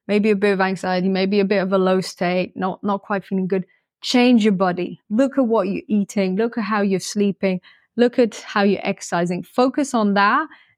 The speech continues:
instead of focusing on the situation or the problem. Because most of the time when we're upset, we think it's because of this work or this relationship or this thing bo-, bothering me, et cetera, et cetera. And we try and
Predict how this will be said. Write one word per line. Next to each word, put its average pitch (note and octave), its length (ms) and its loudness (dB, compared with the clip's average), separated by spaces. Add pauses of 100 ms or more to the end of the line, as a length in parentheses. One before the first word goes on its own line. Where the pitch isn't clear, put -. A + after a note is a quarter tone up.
instead A#3+ 760 0
of G#3 260 2
focusing G3+ 520 -4
on F3+ 140 -2
the E3+ 80 -4
situation F3 840 -4
or F3+ 100 -2
the E3+ 100 -4
problem. - 440 -6 (160)
Because F#3+ 280 -2
most D4 380 2
of C4 60 0
the G#3+ 100 0
time G3 300 0
when A#3+ 180 2
we're A#3+ 120 4
upset, F#3+ 400 -2
we F#3+ 100 0
think F#3 300 -6 (260)
it's C4+ 180 0
because B3+ 340 0
of A#3 120 0
this B3 240 0
work F3 340 0
or G#3 120 0
this A3+ 260 0
relationship F#3 540 -2
or G3 100 0
this G#3+ 220 0
thing F#3+ 260 0
bo-, F3+ 180 -4
bothering F#3 460 0
me, F3+ 140 0
et F3 80 -4
cetera, F#3 320 -2
et - 80 -6
cetera. A3 180 0
And G#3 80 6
we G3+ 80 6
try A3+ 220 2
and G3 120 0